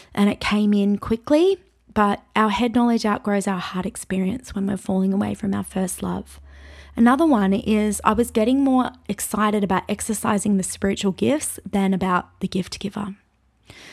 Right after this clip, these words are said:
Oh, I don't like to admit that, but it's real.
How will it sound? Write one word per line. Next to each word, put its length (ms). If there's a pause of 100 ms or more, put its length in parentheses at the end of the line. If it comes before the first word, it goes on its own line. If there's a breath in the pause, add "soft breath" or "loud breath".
(440 loud breath)
Oh, 140
I 420
don't 200
like 200
to 100
admit 280
that, 200
but 140
it's 220
real. 320